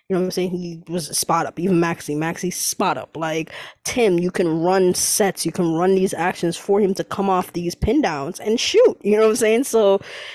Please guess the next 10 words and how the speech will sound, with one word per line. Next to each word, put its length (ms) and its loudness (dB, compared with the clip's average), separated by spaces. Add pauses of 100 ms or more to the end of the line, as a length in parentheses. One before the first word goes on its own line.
he's 200 0
a 80 4
guy 340 4
that, 220 2
um, 540 -2 (1080)
you 160 -6
can, 380 -2
again, 440 -2 (200)
you 140 -10
could 280 -4